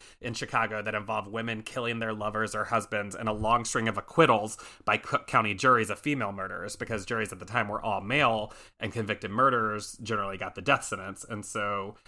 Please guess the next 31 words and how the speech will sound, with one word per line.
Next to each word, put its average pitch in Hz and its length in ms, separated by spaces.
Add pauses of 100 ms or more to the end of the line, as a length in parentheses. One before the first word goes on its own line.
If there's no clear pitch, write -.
(100)
all 113 140
these 104 160
women 139 300
were 117 80
going 110 180
up 110 100
for 117 120
murder 120 400
and 107 280
then 104 380
just - 220
being 104 180
acquitted 104 340
because 101 600 (160)
they 113 60
were 101 80
like, 95 140
"Well, 135 60
we 190 100
can't 95 280
kill 104 180
a 87 80
woman." 117 560 (380)
And 107 160
then 95 160
they 95 160
would, 98 360
you 180 140
know, 135 220
which 131 180
is 117 220